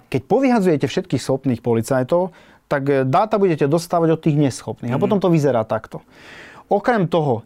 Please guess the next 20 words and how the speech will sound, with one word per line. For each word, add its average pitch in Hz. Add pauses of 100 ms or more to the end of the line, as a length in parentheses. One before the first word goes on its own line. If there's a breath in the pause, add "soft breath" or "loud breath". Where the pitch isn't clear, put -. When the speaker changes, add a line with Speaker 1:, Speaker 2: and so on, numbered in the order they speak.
Speaker 1:
ja 160
iniciatívne 127
som 139
sa 151
obrátil 139
pre, 127
na 127
výbor 135
pre 123
financie 120
a 110
rozpočet, 113
Speaker 2:
Áno. 110
Speaker 1:
kde 139
sedia 143
opoziční 190
aj -
koaliční, 131
však 143
pán 147